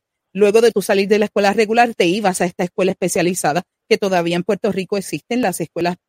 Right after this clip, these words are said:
eh, libres de música y escuelas de bellas artes. Luego, pues, eh, cantando en diversos coros, en la escuela, en coros comunitarios, hice mi educación en, formal en educación musical,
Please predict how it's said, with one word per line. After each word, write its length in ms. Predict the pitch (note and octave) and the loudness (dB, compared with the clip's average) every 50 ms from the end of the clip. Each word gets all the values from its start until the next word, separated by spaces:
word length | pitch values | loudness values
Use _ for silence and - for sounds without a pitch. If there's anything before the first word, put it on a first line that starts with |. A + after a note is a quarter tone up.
| _ | _
eh, 160 | - F3 D3+ C3+ | -6 -6 -4 -2
libres 260 | E3+ F#3 F#3 F#3+ F#3+ | -2 -2 0 -2 -2
de 140 | F#3+ F3+ F3 | -2 -4 -4
música 400 | F#3 F#3+ - C4+ A3+ - A#3+ A3+ | -6 -6 -6 -6 -4 -2 -2 -2
y 80 | F#3+ | -2
escuelas 320 | E3 - - D#3 D#3+ E3 F3 | -2 -2 -2 -2 -2 0 0
de 80 | F3 | 0
bellas 260 | E3 D#3+ E3+ G#3+ - | 0 0 -2 -2 -2
artes. 380 | D4+ D#4 D4 - - - - _ _ _ _ _ _ _ _ _ _ - | -2 -4 -4 -4 -6 -8 -8 _ _ _ _ _ _ _ _ _ _ -2
Luego, 400 | C4+ C#4+ C4+ C4 B3+ A#3+ D#4+ - | 2 4 4 4 4 4 0 0
pues, 340 | - D4+ E4 F#4+ - - A#3 - | 0 0 0 0 -2 -6 -4 0
eh, 360 | - A3 G#3+ G3+ F#3+ F#3 F3 - _ _ _ _ _ _ _ _ _ _ | 2 2 4 4 2 0 -2 -6 _ _ _ _ _ _ _ _ _ _
cantando 460 | - B3+ B3 A#3+ - B3+ B3+ B3+ C#4 | 0 0 0 2 2 2 2 4 4
en 100 | C4+ C4 | 4 4
diversos 420 | A#3+ B3 A#3+ A#3+ A#3 - - A3 - _ | 4 4 2 2 2 0 -4 -8 -8 _
coros, 680 | - C#4+ C#4 C#4 C4 B3+ B3 A#3+ A#3+ - - - _ _ _ _ _ _ - | -2 0 2 2 2 2 2 0 -2 -4 -8 -14 _ _ _ _ _ _ -4
en 240 | G3+ F#3+ F3+ F3+ F3+ | -2 0 0 0 -2
la 60 | F3 | -4
escuela, 600 | E3+ _ _ - D4 D4+ D4 C#4 C4 C4 C4 A#3+ - _ _ _ _ _ _ - | -4 _ _ -2 0 0 2 2 2 0 0 -2 -6 _ _ _ _ _ _ -8
en 200 | F#3+ F#3 E3+ - | -8 -8 -8 -6
coros 220 | - G#3+ G3 G3 F#3 | -2 -2 0 0 -2
comunitarios, 1040 | - G#3+ F#3+ F#3 F3+ F#3 F#3 - - B3+ A#3+ B3 A#3+ A#3+ A#3+ A#3+ A#3 A#3+ B3 - - _ _ - | -2 -4 -4 -2 -2 -4 -4 -2 -2 0 0 0 0 0 0 -2 -2 -2 -4 -6 -10 _ _ -8
hice 280 | F#3+ G3 - - G3+ F#3+ | -6 -6 -4 -4 -4 -2
mi 100 | F#3+ F#3 | -2 0
educación 520 | F3 F3 F3+ - F3 E3+ - F#3 F3+ F3+ F#3 | 0 0 0 -2 -2 -4 -4 -4 -4 -4 -4
en, 240 | F3 E3+ E3 - _ - E3 - | -6 -8 -8 -10 _ -14 -10 -4
formal 340 | - F3+ E3+ E3+ E3+ E3+ F#3 | -2 -2 -2 0 -2 -2 -2
en 80 | F#3 F#3 | -2 -4
educación 420 | E3+ E3+ E3+ F3 E3+ - F3+ E3+ | -4 -4 -4 -6 -6 -6 -6 -6
musical, 380 | F#3 F#3 - G#3+ - - D4 | -6 -8 -8 -8 -4 -2 0